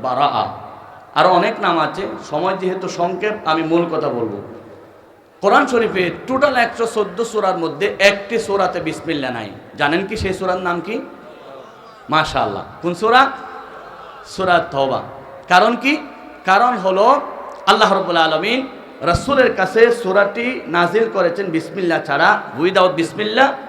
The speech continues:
সেজন্য রাসূল আমাদেরকে ডেলিভারি দিয়েছেন, যেভাবে নাজিল হয়েছে সেভাবে, এক কারণ। দ্বিতীয় কারণ হলো বিসমিল্লাহ হচ্ছে রহমতের জন্য। বিসমিল্লাহ আসে যেখানে রহমত আছে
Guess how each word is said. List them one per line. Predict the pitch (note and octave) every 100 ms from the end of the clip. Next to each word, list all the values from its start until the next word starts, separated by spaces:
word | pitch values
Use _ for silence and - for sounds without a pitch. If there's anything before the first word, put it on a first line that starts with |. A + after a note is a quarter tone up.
| -
সেজন্য | - F3+ A3 A3+ A3+
রাসূল | F#3+ F#3 F#3
আমাদেরকে | D#3+ E3+ E3 E3 D#3+
ডেলিভারি | A#2+ D3+ F#3+ G3
দিয়েছেন, | G3+ G#3+ G#3+ C4 A#3+
যেভাবে | E3 E3+ E3+
নাজিল | D3 C#3+ E3+
হয়েছে | F3 G3+ A2
সেভাবে, | C3 A#2+ A2 A2 - - -
এক | E3+ D3
কারণ। | C3+ - - - - - - - - -
দ্বিতীয় | C#3 A#3 C#4+ D4
কারণ | C#4+ B3 C#4
হলো | A3 G3 G#3
বিসমিল্লাহ | G#3 - B3 C4+ B3 G#3+
হচ্ছে | G#3+ G#3+
রহমতের | F#3 G3 G#3 F#3+ D#3
জন্য। | B2+ A2+ A2 - A#2
বিসমিল্লাহ | C#3+ C#3+ F3 F3+ E3+
আসে | E3 F#3
যেখানে | E3+ D#3 F3 F#3 G#3
রহমত | D#3+ E3 G3 G3
আছে | G#3 B3